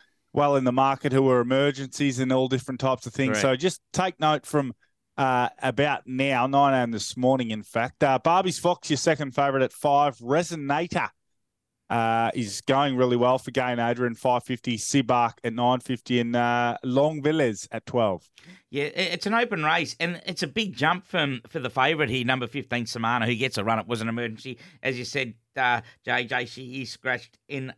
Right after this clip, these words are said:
Speaker 2: the last. Um, but, mate, she won a fillies and mares seventy-eight last start, and she goes favourite up against these, uh, more seasoned horses. Number two, Sabark, goes good,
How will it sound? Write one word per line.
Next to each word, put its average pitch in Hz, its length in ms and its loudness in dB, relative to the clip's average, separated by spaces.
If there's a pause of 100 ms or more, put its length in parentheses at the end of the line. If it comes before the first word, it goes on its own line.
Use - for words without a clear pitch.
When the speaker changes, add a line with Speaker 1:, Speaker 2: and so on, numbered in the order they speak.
(100)
Speaker 2:
the 120 220 -4
last. 131 680 0 (460)
Um, 123 380 0 (360)
but, 170 100 -4
mate, 180 220 -2
she 180 80 -10
won 196 160 0
a 185 40 0
fillies 196 340 -2
and 156 100 -2
mares 156 180 2
seventy-eight 131 480 0
last 127 220 0
start, 120 240 2
and - 80 -10
she 127 80 -8
goes 123 180 -2
favourite 120 340 0
up 117 120 -4
against 113 260 -4
these, 104 320 -8
uh, 113 360 -6
more 120 180 -10
seasoned 113 400 -10
horses. 127 400 -12 (240)
Number 202 220 -2
two, 202 200 -4
Sabark, 160 520 -2
goes 147 260 -4 (100)
good, 147 240 -8